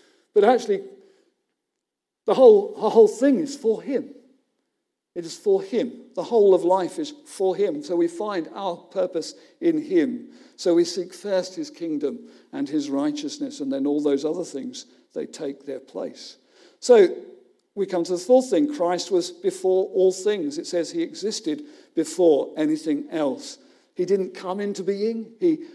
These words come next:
pre-existed all that is known and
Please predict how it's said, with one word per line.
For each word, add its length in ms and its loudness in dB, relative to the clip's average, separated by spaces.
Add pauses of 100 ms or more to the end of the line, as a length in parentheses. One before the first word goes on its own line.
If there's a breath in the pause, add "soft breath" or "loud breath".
(220 loud breath)
pre-existed 760 2 (120)
all 300 10
that 180 0
is 200 -2
known 520 2 (340)
and 380 -2